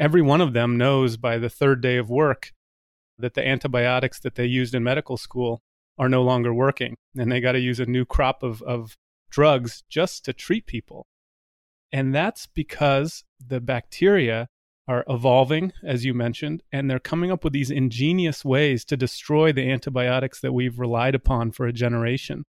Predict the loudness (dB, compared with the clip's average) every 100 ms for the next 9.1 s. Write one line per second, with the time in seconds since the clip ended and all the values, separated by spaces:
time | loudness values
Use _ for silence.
0 | _ _ _ _ 2 4 6 4 0 0
1 | 0 2 2 2 0 0 0 -2 -6 -4
2 | -2 -2 -2 -2 -2 -4 -2 -2 0 0
3 | 0 -4 -2 0 -2 -6 -14 -20 _ _
4 | _ -6 -4 0 0 2 2 2 0 -2
5 | -2 0 -2 0 -4 -2 -4 -4 -2 -4
6 | -4 -8 -12 -18 _ _ -4 -2 -2 -4
7 | 0 0 2 0 0 -2 -2 -2 0 0
8 | -2 -4 -6 -6 -6 -4 0 2 2 0
9 | -4